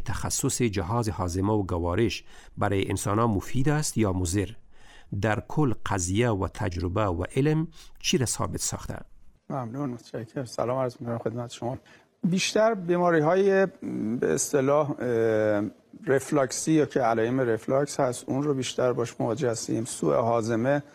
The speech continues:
Speaker 2: یکی از مواردی هست که باش مواجه هستیم. یبوست از مواردی هستش که بیشتر می‌بینیم و اینها مواردی هستش که خب، ضمن اینکه شایع هستن ولی با کوچ-،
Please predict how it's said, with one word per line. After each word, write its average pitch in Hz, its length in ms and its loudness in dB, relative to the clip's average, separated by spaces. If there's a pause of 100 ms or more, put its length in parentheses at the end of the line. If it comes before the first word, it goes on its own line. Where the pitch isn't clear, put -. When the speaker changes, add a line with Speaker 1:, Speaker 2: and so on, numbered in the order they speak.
Speaker 2:
یکی 139 200 0
از 120 140 2
مواردی 117 460 2
هست 117 280 0
که 117 100 0
باش 113 300 -2
مواجه 113 360 0
هستیم. 113 340 -2
یبوست 120 840 0 (580)
از 120 220 0
مواردی 110 420 2
هستش 110 460 -2
که 113 160 -2
بیشتر 110 360 0
می‌بینیم 113 600 0 (880)
و 110 60 0
اینها 117 640 2
مواردی 147 440 2
هستش 151 400 0
که 143 240 2 (120)
خب، 143 160 2 (400)
ضمن 127 260 0
اینکه 135 240 2
شایع 113 340 2
هستن 139 300 0
ولی 143 360 2
با 131 460 0 (160)
کوچ-، - 240 -4